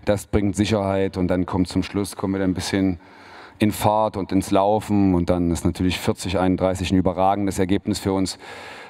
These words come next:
ähm, das wir einfach so nehmen sollen, ja, und nicht mehr analysieren sollen, das nehmen. Und ja, wir freuen uns jetzt, wir freuen uns jetzt aufs nächste Wochenende. Aber wir wollten heute natürlich,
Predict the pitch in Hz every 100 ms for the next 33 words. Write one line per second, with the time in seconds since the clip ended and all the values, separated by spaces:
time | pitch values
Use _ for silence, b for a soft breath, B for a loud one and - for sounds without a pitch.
0 | - 98 98 95 90 82 107 - 90 -
1 | - 98 98 95 80 78 - 90 92 90
2 | 87 92 90 - 95 95 98 95 87 -
3 | - 101 95 95 113 113 101 104 101 95
4 | 92 101 107 107 95 B B B - 101
5 | 101 95 95 92 - - - - 101 117
6 | 95 - 113 113 - 92 - 92 - 98
7 | 101 92 95 - - B B B B B
8 | - 98 101 107 101 98 107 120 113 113
9 | 107 90 - - - _ - _ - -
10 | 95 95 101 95 101 104 101 107 98 101
11 | 101 -